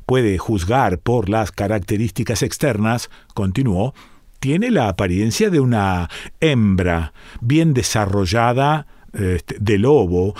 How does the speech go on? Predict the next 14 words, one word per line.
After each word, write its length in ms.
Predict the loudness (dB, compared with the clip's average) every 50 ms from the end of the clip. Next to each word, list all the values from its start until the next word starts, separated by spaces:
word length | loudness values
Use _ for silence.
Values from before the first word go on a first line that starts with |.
| -10 -6
de 160 | -2 0 0
los 320 | 0 0 -2 -4 -4 -6 -4
bosques 600 | -2 0 0 0 0 -2 -2 -2 -2 -2 -2 -4 -4
de 240 | -2 -2 -2 -2 -2
Norteamérica, 880 | -2 -2 -2 -2 -2 -2 -2 -2 0 0 0 0 -2 -2 -2 -2 -4 -4 -6 -10 -8 -2
una 200 | 0 2 2 2
variedad 640 | 2 2 2 2 2 2 2 2 2 2 0 -2 -4 -6 -6
de 140 | -2 0 0
la 80 | 0 0
especie 420 | -2 -2 -2 -2 -2 -2 -2 -2
común 400 | 0 0 0 2 2 2 2 2
de 220 | 2 0 0 -2 -4 -4
Canis 560 | -4 -2 0 0 0 0 0 0 -2 -4 -4 -2
lupus". 880 | 0 2 4 4 2 2 0 -2 -4 -4 -4 -4 -6 -8 -10 -10 -14